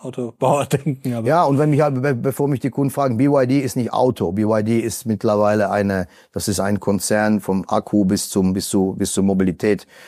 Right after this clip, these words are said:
Speaker 2: Das kann man nicht, nicht miteinander vergleichen. Aber ich finde das schon tragisch, wenn man sich anschaut, dass, dass Vol-, Volkswagen für einen Kursgewinn vielleicht von zwei Komma sieben zu haben ist.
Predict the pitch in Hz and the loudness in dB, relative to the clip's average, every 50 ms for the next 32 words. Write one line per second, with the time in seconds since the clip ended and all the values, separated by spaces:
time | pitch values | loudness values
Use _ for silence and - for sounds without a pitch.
0 | - - - - - - 110 104 104 101 101 98 - - 104 98 95 - 101 101 | -18 -12 -10 -10 -4 -2 0 0 0 0 -2 -4 -4 -4 -4 -4 -4 -4 -4 -4
1 | 107 101 101 98 95 - - 92 95 101 98 101 - - 92 - - - - _ | -4 -2 -2 -2 -2 -2 -2 -2 0 0 0 0 -2 -4 -6 -8 -10 -14 -20 _
2 | _ _ - - 113 107 120 - - 127 104 - 117 - - 113 98 - 104 107 | _ _ -2 0 2 2 0 0 0 0 0 0 0 0 0 -2 0 0 2 2
3 | 117 123 123 117 107 107 113 113 113 107 101 107 107 117 113 - 120 110 104 110 | 4 4 4 2 2 0 0 0 0 0 0 0 0 0 0 0 0 0 0 0
4 | 104 - - - - 95 - - 110 113 104 - - 120 127 - - - 120 107 | -2 -2 -4 -6 -6 -6 -4 -4 -2 -2 -2 0 0 -2 -2 -2 -4 -2 0 2
5 | 107 113 110 110 104 - - - 113 104 101 107 98 - - 123 110 - - 113 | 2 2 0 -2 -4 -6 -8 -4 -2 -2 -2 -2 -2 -2 -2 -2 -2 -2 -2 0
6 | 104 104 101 98 101 110 104 98 - - 104 104 - - 107 110 - - 101 98 | 0 0 0 -2 -2 -2 -2 -2 -2 -4 -4 -2 -2 0 0 0 0 0 0 0
7 | 98 92 95 107 110 110 - - 110 95 92 92 95 101 101 101 - - | 2 2 2 2 2 2 0 0 0 0 2 2 0 0 -2 -4 -6 -12